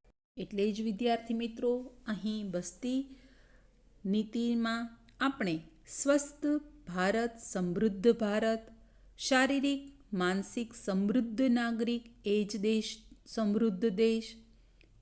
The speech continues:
ઓછા બાળ, જય ગોપાળ, હમ દો હમારે દો, નાનું કુટુંબ, સુખી કુટુંબ એવા,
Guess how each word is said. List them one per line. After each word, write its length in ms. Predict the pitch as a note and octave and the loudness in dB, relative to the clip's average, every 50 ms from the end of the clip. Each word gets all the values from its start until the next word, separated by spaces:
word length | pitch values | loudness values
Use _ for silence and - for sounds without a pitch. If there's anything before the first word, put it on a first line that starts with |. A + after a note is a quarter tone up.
| - - - | -10 0 0
ઓછા 420 | G#3 G#3+ G3+ G#3 - A#3 A#3 A3+ | 2 2 2 -2 0 2 2 4
બાળ, 320 | G#3+ A3 A3+ A3 A3 A3+ A3+ - - - - - - - | 4 4 2 2 2 0 -2 -6 -12 -20 -20 -20 -16 -10
જય 240 | - F#3 F3 E3+ | -8 -4 -4 -4
ગોપાળ, 680 | E3+ E3+ G3 G3+ G3+ G3 - A3 G#3+ G#3+ G#3+ A3 A3 A3 - - - - - - - - _ - - - - - - - - - - - | -4 -2 0 0 0 2 2 2 2 4 4 2 0 -2 -6 -14 -20 -20 -20 -20 -20 -20 _ -20 -20 -20 -20 -20 -20 -20 -20 -16 -4 0
હમ 360 | G3 A3 A#3+ B3+ B3+ B3 A#3 | 4 6 6 6 4 4 6
દો 300 | B3+ B3 B3 B3+ B3 B3 - - - - | 6 6 6 6 4 0 -6 -18 -10 -6
હમારે 500 | F3+ F3 E3+ F3 F#3 G3 G3 G#3 G#3+ A3 | -4 -2 0 0 0 2 4 4 4 4
દો, 360 | G3+ G#3+ A3 A3+ A3 A3 A3+ - - - - - - - _ - - - _ _ _ _ - - - | 4 4 4 4 4 2 0 -4 -12 -20 -20 -20 -20 -20 _ -20 -20 -20 _ _ _ _ -18 -6 -4
નાનું 400 | G3 G3 G3 G3+ G#3+ A3+ A#3+ A#3 | -2 0 2 2 2 2 0 0
કુટુંબ, 560 | - - B3 A3+ A3+ - B3 A#3+ B3 A#3+ B3 B3+ - - - - - - | -2 -4 -4 -4 -2 -2 -2 0 0 0 -2 -4 -6 -20 -20 -20 -16 -8
સુખી 420 | - - G#3+ F#3+ - - A3+ A#3 | -6 -2 -2 -2 0 0 -2 -2
કુટુંબ 540 | A3 A3+ A#3+ A#3 A3+ - B3 A#3+ A#3+ A#3 A#3+ - - - - - - - - - - | -2 0 -4 -4 -4 -2 -2 0 0 0 -2 -4 -10 -20 -20 -20 -20 -20 -20 -8 -2
એવા, 320 | - D#4 D4+ A#3 G#3+ E3+ | 0 2 2 2 2 -2